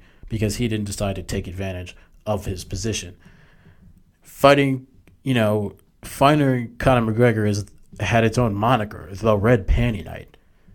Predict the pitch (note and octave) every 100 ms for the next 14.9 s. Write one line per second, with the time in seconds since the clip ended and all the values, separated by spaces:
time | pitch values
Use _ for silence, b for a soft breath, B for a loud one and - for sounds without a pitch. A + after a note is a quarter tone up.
0 | b b b A2+ A2 G#2+ G#2 G2 - _
1 | _ - B2 A#2+ A#2 - A#2 G#2 G2+ A#2
2 | A2 G2 G2 A#2 G#2+ F#2 F#2+ B B B
3 | B B A2 G#2+ G2 G#2 G#2+ G2+ G2 -
4 | - A2+ A2 B2 A2+ G#2+ G#2 G2+ F#2+ C3
5 | C3 - G2+ G#2+ F#2+ F2 - F2 E2 -
6 | - F#2+ - G2+ F#2+ A#2 A2 - - _
7 | F#2 - G#2 F#2 F2+ - E2+ E2 F#2 E2+
8 | D2+ - b b b b b b b b
9 | b b _ A#2+ G#2+ B2+ A#2+ G#2 G#2+ G#2
10 | - A#2+ A2 G#2 _ - - A2 G#2 A2+
11 | A2 G#2 A2 G2+ - G#2+ G2+ G#2 G#2+ G2+
12 | - A#2+ G#2+ - G2 G2 F2+ E2+ F2 _
13 | _ _ _ _ _ _ _ _ - A2
14 | - G2+ - A2+ G2 F#2+ G2+ F2 -